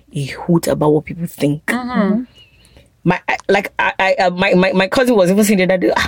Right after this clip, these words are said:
Speaker 1: Obilo, I know this is your accent." I said, "If the accent is not bringing me money,
Speaker 2: <laughs>
Speaker 1: I don't care." Like, I really do not care. There's this lawyer who came into Canada, like, some four years ago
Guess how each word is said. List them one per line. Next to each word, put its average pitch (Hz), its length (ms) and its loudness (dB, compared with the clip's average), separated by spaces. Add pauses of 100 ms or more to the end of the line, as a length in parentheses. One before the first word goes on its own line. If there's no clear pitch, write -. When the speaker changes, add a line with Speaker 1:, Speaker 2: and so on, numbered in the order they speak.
Speaker 1:
Obilo, 165 300 2
I 160 80 2
know 214 120 4
this 190 120 2
is 165 60 -2
your - 80 4
accent." 185 320 0 (360)
I - 60 -2
said, 269 160 2
"If 202 80 0
the 185 180 2
accent 254 460 0
is 156 100 0
not 175 200 4
bringing 160 360 0
me 160 120 0
money, 143 340 0 (400)
Speaker 2:
<laughs> - 880 -4
Speaker 1:
I 190 100 4
don't 214 220 4
care." 165 240 -2 (1000)
Like, 208 180 2
I 208 120 2
really 226 320 4
do 185 140 4
not 170 200 2
care. - 200 -2
There's 170 180 2
this 233 160 -2
lawyer 190 220 4
who 190 160 -2
came 175 260 0
into 165 260 -2
Canada, 165 440 0
like, 147 320 -2
some 143 260 -2 (400)
four 220 300 2
years 160 280 0
ago 180 540 2